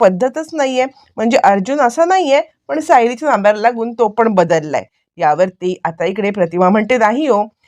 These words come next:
म्हणजे सायली इतकी समंजस आहे ना, की ती या सगळ्यामध्ये असं काही करेल असं मला तरी वाटत नाही." असं म्हण-, प्रतिमा सगळ्यांना समजवत असते. इकडे आता प्रतिमा जरी सायली आणि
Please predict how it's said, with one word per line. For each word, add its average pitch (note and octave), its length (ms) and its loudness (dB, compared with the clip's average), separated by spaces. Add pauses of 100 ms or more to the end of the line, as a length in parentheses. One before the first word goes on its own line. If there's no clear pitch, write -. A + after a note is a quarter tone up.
(160)
म्हणजे C4+ 200 -4
सायली A#3 440 0
इतकी D#4 380 -10
समंजस A#3+ 560 0
आहे B3 240 2
ना, A3+ 180 2
की - 360 -16
ती C#4+ 160 -10
या C#4 140 0
सगळ्यामध्ये A3+ 680 2
असं A3+ 240 0
काही B3 220 0
करेल A#3+ 420 4
असं A3 260 -2
मला F3+ 240 4 (100)
तरी A3+ 160 0
वाटत F#3+ 400 -2
नाही." D#3+ 280 -8 (100)
असं F3 220 -8
म्हण-, G3 180 -4 (340)
प्रतिमा A#3 440 0
सगळ्यांना F3+ 480 2
समजवत F#3 560 0
असते. - 300 -12 (320)
इकडे D#4 240 -2
आता F4 240 2
प्रतिमा D4 500 0
जरी D4 280 0
सायली G3+ 420 2
आणि A#3 180 4